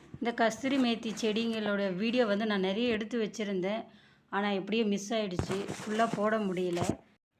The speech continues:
இந்த கஸ்தூரி மேத்தி பரோட்டா பண்றாங்க இங்க. நானும் செஞ்சிருக்கேன். இதுல நிறைய மருத்துவ குணம் நிறைய இருக்கு. எல்லா காயிலையும் சேர்க்குறாங்க. உருளைக்கிழங்கு பொரியல், வெண்டைக்காய் பொரியல்,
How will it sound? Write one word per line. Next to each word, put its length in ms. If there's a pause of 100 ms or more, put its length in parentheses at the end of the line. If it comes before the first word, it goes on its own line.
(120)
இந்த 220
கஸ்தூரி 520
மேத்தி 440 (220)
பரோட்டா 360
பண்றாங்க 540
இங்க. 400 (300)
நானும் 320
செஞ்சிருக்கேன். 720 (440)
இதுல 260
நிறைய 340
மருத்துவ 460
குணம் 260
நிறைய 300
இருக்கு. 480 (400)
எல்லா 340
காயிலையும் 520
சேர்க்குறாங்க. 360
உருளைக்கிழங்கு 640
பொரியல், 440
வெண்டைக்காய் 460
பொரியல், 460